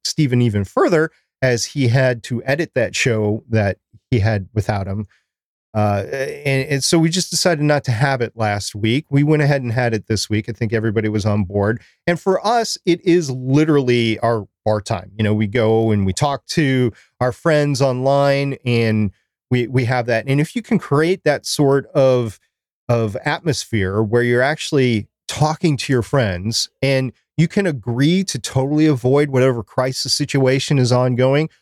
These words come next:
or you can agree to completely cover it. Just know that your audience may or may not want to hear either way.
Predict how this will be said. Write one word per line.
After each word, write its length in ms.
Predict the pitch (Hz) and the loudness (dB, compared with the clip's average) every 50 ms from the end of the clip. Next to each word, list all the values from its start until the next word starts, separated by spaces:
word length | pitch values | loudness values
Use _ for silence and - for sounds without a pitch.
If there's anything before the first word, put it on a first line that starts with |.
| _ _ _ - | _ _ _ -2
or 140 | 139 139 139 | 0 0 0
you 120 | 156 170 | -2 -4
can 140 | - - 180 | -2 -2 0
agree 400 | 170 156 - - 180 185 185 170 | 0 0 0 2 2 2 2 0
to 300 | - 202 180 175 175 160 | 0 2 2 2 2 2
completely 480 | - 170 165 - - 180 175 185 175 160 | 0 -2 0 2 2 0 2 2 0 -2
cover 340 | - - 180 151 104 104 101 | 0 -2 -2 -2 -2 -2 -4
it. 80 | 104 | -6
Just 220 | 104 - 143 - - | -4 -6 -4 0 2
know 180 | 160 156 160 | 2 4 4
that 180 | 151 147 143 - | 2 2 0 0
your 160 | 147 135 127 | 0 0 2
audience 460 | 120 127 127 123 127 123 117 110 - | 2 2 2 0 -2 -2 -4 -4 -4
may 240 | - 117 117 120 120 | -2 0 2 2 2
or 80 | 120 120 | 2 2
may 160 | 120 120 113 | 2 2 2
not 240 | 110 110 110 - 117 | 2 0 0 -2 -2
want 240 | 117 113 110 101 - | 0 0 0 0 0
to 120 | - 113 | -2 -4
hear 320 | 98 - 120 117 110 107 | -2 0 0 -2 -2 -2
either 240 | 117 123 110 101 98 | -2 -2 -2 0 0
way. 260 | 90 107 165 240 240 | 0 2 0 0 0